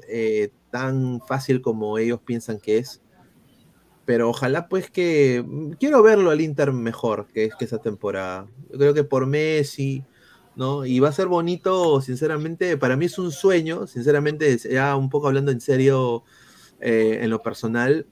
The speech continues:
eh, es un sueño, o sea, nunca yo pude ver a Lionel Messi jugar al fútbol,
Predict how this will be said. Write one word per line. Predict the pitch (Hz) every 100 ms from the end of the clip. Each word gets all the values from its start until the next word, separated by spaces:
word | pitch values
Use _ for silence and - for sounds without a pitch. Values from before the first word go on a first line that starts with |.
| _ -
eh, | 107 104 101 98 90 - - 110
es | - -
un | 131 135
sueño, | 170 160 135 123 117
o | 101 - _ _ _ _ _ _ -
sea, | - 104 98
nunca | 107 139 160 139
yo | 127 131 131
pude | 135 127 117
ver | 120
a | 120
Lionel | 107 107 110
Messi | 113 107
jugar | - 101 101
al | 92
fútbol, | - 101 95